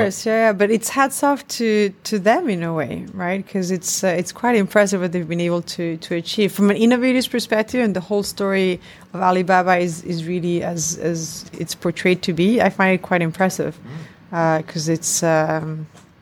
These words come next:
Speaker 1: it gives you hope, if anything. <laughs>
Speaker 2: Yeah, the, well, the, the story of, of, you know, Jack Ma and, and actually, um, Alibaba and Ant Financial more broadly, like, um,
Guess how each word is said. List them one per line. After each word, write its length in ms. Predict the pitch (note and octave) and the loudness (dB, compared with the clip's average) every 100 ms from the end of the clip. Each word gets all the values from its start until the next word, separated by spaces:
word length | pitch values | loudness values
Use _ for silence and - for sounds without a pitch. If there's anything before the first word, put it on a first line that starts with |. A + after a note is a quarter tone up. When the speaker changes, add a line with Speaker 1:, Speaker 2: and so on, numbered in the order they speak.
| - - | -20 -6
Speaker 1:
it 120 | G3 E3 | -4 2
gives 240 | G3+ E3+ | 4 4
you 80 | E3+ | 0
hope, 400 | - G#3+ - E3+ | 0 -2 -2 -8
if 100 | - | 0
anything. 440 | G3 G#3 E3 F#3 | 2 2 2 2
<laughs> 120 | D#3 - F3+ | 4 2 4
Speaker 2:
Yeah, 300 | G#3 - - | 2 4 2
the, 220 | C3 C3 | 2 0
well, 100 | C#3+ C#3+ | 2 2
the, 120 | D3 B2 | 2 0
the 100 | B2+ | -4
story 400 | - F#3 E3+ C#3+ | -2 0 2 4
of, 360 | A#2+ A2 - | 2 -2 -6
of, 360 | - G#2+ G2 G2 | 2 2 2 -2
you 80 | A#2 | -2
know, 160 | F#2+ F2+ - - | 0 -2 -8 -4
Jack 240 | A2 - | -2 0
Ma 440 | G#2 G2+ G2+ G2 G2 | 2 2 4 4 4
and, 380 | F#2+ F#2 F#2 - | 2 0 -2 -4
and 140 | F#2 | -2
actually, 640 | F#2+ - - G2 F#2 F2+ F2+ - | -2 -4 -2 -2 0 -2 -4 -4
um, 580 | F#2 F2 F2+ F2+ F2 - - | -4 -4 -4 -6 -8 -14 0
Alibaba 600 | G#2+ G#2 F#2+ G2+ G2+ F#2 F#2 | 2 4 4 4 6 4 4
and 80 | |
Ant 160 | F#2+ F#2+ | 2 2
Financial 360 | G2+ F#2 F#2+ G2 | 0 0 -2 0
more 140 | F#2+ | 0
broadly, 500 | F#2 A#2 A#2 - F2 | 4 4 4 -2 -6
like, 420 | F2 F#2+ E2+ - | -2 -2 -4 0
um, 280 | G#2+ G2 F#2 | 2 4 0